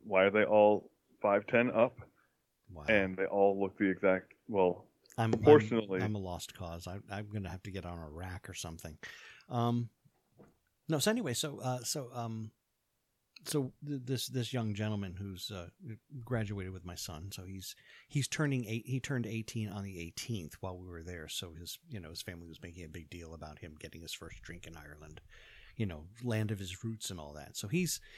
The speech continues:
Speaker 2: he's having a, a, a conversation with, uh, with Michael, and, uh, he says he's trying to work on his Irish brogue, and, and his,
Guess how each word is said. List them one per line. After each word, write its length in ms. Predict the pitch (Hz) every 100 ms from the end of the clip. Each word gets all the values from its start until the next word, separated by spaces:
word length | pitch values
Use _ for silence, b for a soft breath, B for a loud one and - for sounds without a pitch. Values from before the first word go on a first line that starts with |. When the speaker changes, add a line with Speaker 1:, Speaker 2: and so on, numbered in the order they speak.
| B
Speaker 2:
he's 260 | - 175 160
having 300 | 143 117 104
a, 160 | 90 85 90 85 - -
a, 40 |
a 60 | 87 78 104 -
conversation 680 | 107 90 - 101 95 101
with, 180 | 90 87 -
uh, 40 | - -
with 140 | -
Michael, 380 | 104 101 80 - b b b b b -
and, 240 | 98 92
uh, 40 | 92
he 140 | 82
says 200 | 98 101
he's 80 | -
trying 220 | - 135
to 40 | 113
work 180 | 113 101
on 100 | 90
his 140 | 87
Irish 300 | 95 95 85
brogue, 360 | - 107 110 82
and, 120 | 82 95 _ -
and 160 | 85
his, 180 | 80 -